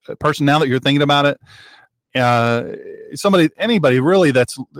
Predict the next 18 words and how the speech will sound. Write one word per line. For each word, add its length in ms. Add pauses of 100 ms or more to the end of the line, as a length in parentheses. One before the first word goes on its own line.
(180)
had 140
a 80
terrible 380
loss, 260
but 200
specifically 580
Gold 220
Star, 320 (1200)
have 240
them 140
get 160
a 40
hold 240
of 60
me 180
through 340
Facebook 920
or 440